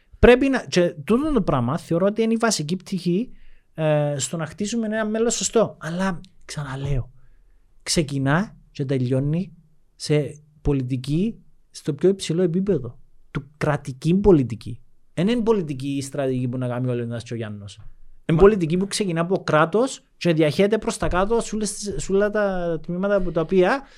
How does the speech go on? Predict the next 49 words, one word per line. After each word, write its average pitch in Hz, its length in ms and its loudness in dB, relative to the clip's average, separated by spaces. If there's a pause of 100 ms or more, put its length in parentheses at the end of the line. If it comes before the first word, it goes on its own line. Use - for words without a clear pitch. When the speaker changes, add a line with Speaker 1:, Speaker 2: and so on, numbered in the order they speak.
(120)
Speaker 1:
μέχρι 233 280 2
να 214 60 4
φτάσεις 233 420 -4 (320)
στο - 240 -4
σχολείο. 247 540 2 (340)
Αλλά 196 220 2
πρέπει 202 100 4
να 233 60 4
έχεις 240 200 0
μια 226 140 -2
γενική 220 380 -2
εικόνα. 208 520 -2 (880)
Φίλε, 254 200 6
αν 170 180 8
μπω 175 100 2
εγώ 220 160 4
τώρα 214 200 0
μες 214 120 0
στο - 80 -2
αυτιόν, 185 260 0
εγώ 170 140 6
και 170 60 4
εσύ, 156 360 0 (840)
και 175 120 -14
ξεκινήσουμε 190 460 -2
και 226 80 2
οδηγούμε 185 320 2
τρεις 202 240 -2
ώρες 214 180 -2
και - 60 -14
φτάσουμε 175 480 -4
στην 180 200 -10
Πάφο, 160 280 0
χωρίς 196 320 -2
στόχο, 220 320 -2
χωρίς 185 280 2
τίποτα. 147 340 -2
Δεν 208 100 -4
μπορεί 208 120 0
να 147 80 0
μου 107 80 -4
πεις, 113 220 -12 (400)
"Α, 302 40 4
είναι 285 100 2
πολλά 254 200 6
ωραία 262 120 4
η 254 40 0
Πάφος". - 420 -2 (240)
Σωστά. 165 440 -6